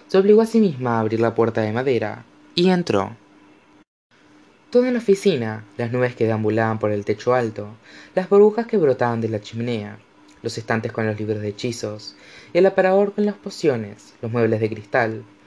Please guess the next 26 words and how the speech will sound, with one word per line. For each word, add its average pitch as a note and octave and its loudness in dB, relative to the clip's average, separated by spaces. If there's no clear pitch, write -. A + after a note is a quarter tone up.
lucía G#3 4
exactamente G3+ -2
igual A#2 4
que A#2 -2
como A2+ -4
Madame A2 -4
Waterbury D3+ -2
lo G#2+ -2
había G#2 -2
dejado. G#2 -4
La A3+ 4
única B3+ 0
diferencia C#3 2
era B2 2
la A2+ -2
pieza C3+ -2
faltante C3 -2
del G#2+ 0
mapa G#2+ -4
de G#2+ -2
magia A2+ -6
que G3+ 6
Bristol G#3+ 4
se G#3+ -2
había A2+ 0
llevado. A2 -2